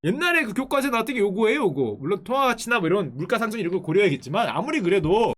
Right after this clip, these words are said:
요거 쓰면서 물론 쌍둥이 요거 말고 지금 재정 적자 말고 무역 적자 있긴 하지만 요거 쓰면서 뭐 우리 난리야. 흑자는 있었냐? 미국이 역대 흑자. <laughs> 그냥 최근 사십 년간 저 흑자 저겁니다, 저거. 요거 보이죠? 천구백팔십 년부터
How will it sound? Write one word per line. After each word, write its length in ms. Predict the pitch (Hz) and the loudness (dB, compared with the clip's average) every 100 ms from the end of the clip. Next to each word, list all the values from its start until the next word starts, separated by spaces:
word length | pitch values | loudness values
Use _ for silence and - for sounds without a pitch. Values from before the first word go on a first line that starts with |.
| - | 0
요거 260 | 254 359 403 | 2 4 2
쓰면서 580 | 370 349 277 269 262 | 2 0 2 4 4
물론 240 | 185 233 233 | 2 0 0
쌍둥이 420 | 262 294 269 262 | -2 -6 -8 -2
요거 160 | 180 226 | 0 2
말고 220 | 180 185 | 0 0
지금 160 | 170 165 | -2 -2
재정 220 | 170 202 | -2 -4
적자 180 | 190 202 | -4 -4
말고 180 | 165 147 | -2 -2
무역 160 | 220 | -4
적자 180 | 214 226 | -4 -8
있긴 180 | 175 196 | -4 -2
하지만 220 | 165 170 | -2 -4
요거 220 | 269 415 | 0 0
쓰면서 340 | 440 349 277 269 | 0 -2 0 0
뭐 180 | 247 | 0
우리 80 | 254 | -2
난리야. 580 | 220 220 214 175 226 160 - _ | 0 0 2 2 0 -2 -8 _
흑자는 440 | 302 - 349 339 | -8 -2 -2 0
있었냐? 440 | 262 247 240 208 180 | 0 0 0 0 0
미국이 380 | 233 254 226 | 0 -2 0
역대 280 | 190 196 240 | 0 0 -2
흑자. 460 | 226 - 202 110 98 _ _ - | -4 -4 -2 -2 -6 _ _ -20
<laughs> 800 | - 175 135 120 120 - _ | -4 -2 -2 -8 -12 -18 _
그냥 300 | - 202 247 - _ | -4 -4 -4 -10 _
최근 420 | - 311 330 302 | -2 2 2 0
사십 320 | 160 208 269 | -2 -2 0
년간 520 | 269 247 233 277 277 175 | 0 2 2 2 0 0
저 200 | 190 190 | 2 2
흑자 240 | 226 247 | 0 -2
저겁니다, 400 | 180 208 247 170 | 0 0 0 -2
저거. 260 | 160 139 131 - | -2 -2 -2 -2
요거 160 | 240 254 | -2 2
보이죠? 440 | 190 208 247 - - | 2 2 -2 -4 -10
천구백팔십 480 | - 254 240 247 240 | -6 -4 -2 -2 -2
년부터 480 | 240 220 175 240 | -4 -4 -2 0